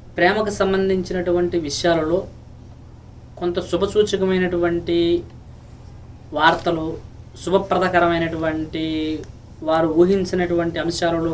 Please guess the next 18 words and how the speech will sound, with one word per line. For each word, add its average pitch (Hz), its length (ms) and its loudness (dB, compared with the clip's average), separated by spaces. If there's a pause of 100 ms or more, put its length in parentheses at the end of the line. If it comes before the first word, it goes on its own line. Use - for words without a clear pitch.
కొంత 156 200 -10 (340)
ముందుకెళ్ళేటటువంటి 156 920 -2
దారులు 147 380 -4 (840)
ఈ 170 120 6
సమయకాలంలో 175 760 2 (840)
యువత 185 300 0
యువకులలో 170 400 2 (140)
ఏర్పడేటటువంటి 151 840 -10
ప్రయత్నాలు 160 520 -6
మాత్రం 170 320 -8
చాలా 143 260 -2
అధికంగా 156 420 -4
ఉన్నాయి. 127 260 -10 (1160)
అంటే 180 220 2 (1000)
చాలామంది, 196 580 4 (1120)
కొంతమంది 175 560 2 (1700)
ప్రేమించుకున్నటువంటి 190 880 2
వారిలో 175 300 4